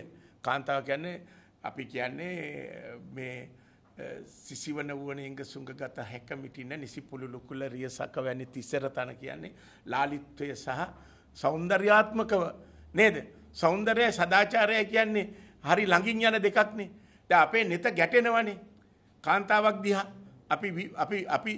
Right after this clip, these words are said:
ඒ නෙත ගැටිච්ච ගමන්, අ, සදාචාරය තමයි අපි දැන් අපි නිතඹ හරි එහෙම නැත්නම් ඉඟසුඟ හරි අපි බලපු ගමන් ඇය කරන්නේ මොකද්ද? සාරි පොටෙන් වහ ගන්නවනේ. ඒක තමයි සදාචාරය. සෞන්දර්යය කියන්නේ මේ, මේ ඒක බලන එක,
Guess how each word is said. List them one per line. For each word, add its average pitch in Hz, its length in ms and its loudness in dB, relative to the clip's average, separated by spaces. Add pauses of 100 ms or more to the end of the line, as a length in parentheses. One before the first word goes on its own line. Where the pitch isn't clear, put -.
ඒ 202 140 4
නෙත 185 180 -2
ගැටිච්ච 208 480 -2
ගමන්, 220 260 2 (560)
අ, 147 140 -2
සදාචාරය 220 680 6
තමයි 190 200 -2
අපි 185 200 -2
දැන් 156 180 -4 (460)
අපි 143 220 -2
නිතඹ 147 380 0
හරි 196 400 6
එහෙම 156 160 0
නැත්නම් 156 500 -4 (300)
ඉඟසුඟ 208 500 0
හරි 196 320 0
අපි 175 200 -4
බලපු 170 360 -2
ගමන් 185 280 -2
ඇය 165 180 2
කරන්නේ 185 320 -2
මොකද්ද? 180 400 -8
සාරි 165 340 -6
පොටෙන් 180 340 -12
වහ 147 220 -6
ගන්නවනේ. 143 520 -8 (440)
ඒක 185 100 0
තමයි 269 260 0
සදාචාරය. 139 720 2 (640)
සෞන්දර්යය 247 520 6
කියන්නේ 285 420 0 (560)
මේ, 196 260 -2
මේ 185 380 -4
ඒක 190 160 -4 (200)
බලන 226 280 6
එක, 190 160 0